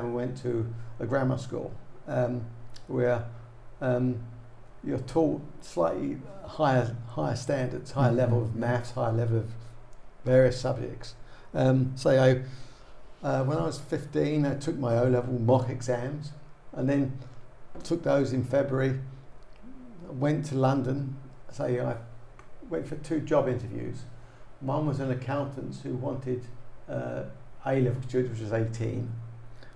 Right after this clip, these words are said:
Speaker 1: and I was gonna leave at the end of the year when I was sixteen. Um, a stockbroker, Shepperson Chase, said, "When can you start?"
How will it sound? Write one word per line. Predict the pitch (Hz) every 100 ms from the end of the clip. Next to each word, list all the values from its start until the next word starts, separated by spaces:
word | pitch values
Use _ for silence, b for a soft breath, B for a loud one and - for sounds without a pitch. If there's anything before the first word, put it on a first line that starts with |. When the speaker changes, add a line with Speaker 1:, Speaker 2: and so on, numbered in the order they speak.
| B B
Speaker 1:
and | 139 127
I |
was | 127 113
gonna | 120 117
leave | 120 127 120
at | 113 -
the | -
end | 123 117
of | 113
the | 123
year | 123
when |
I | 113
was | -
sixteen. | - - - - 147 - B B B -
Um, | 123 127 - 202 - - B B
a | 135
stockbroker, | 143 147 151 147 139
Shepperson | - 151 - 131
Chase, | 147 143
said, | 151 147 - - -
"When | 131 131 139
can | 135 135
you |
start?" | 131 - - -